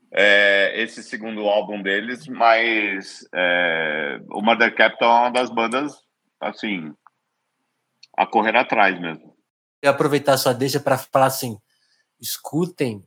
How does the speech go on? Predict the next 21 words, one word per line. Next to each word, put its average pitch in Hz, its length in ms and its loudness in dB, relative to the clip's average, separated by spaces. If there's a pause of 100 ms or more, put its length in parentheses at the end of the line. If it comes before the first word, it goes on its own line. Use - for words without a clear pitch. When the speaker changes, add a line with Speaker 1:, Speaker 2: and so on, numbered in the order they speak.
(120)
Speaker 2:
esse 107 220 -10
disco, 117 480 -10
assim, 110 320 -10 (180)
uma 156 80 -6
sugestão, 156 680 0
né? 113 220 -8 (560)
Escutem 165 460 -4
ele 175 140 0
na 170 160 2
íntegra, 110 600 -6 (180)
né? 101 160 -18 (140)
É 110 60 -10
uma 120 60 -6
sugestão 131 460 -2
óbvia 117 440 2
pra - 180 -10
um 107 80 -2
álbum, 131 320 2
mas, 127 240 -2
assim, 143 240 -4
é, 127 160 -8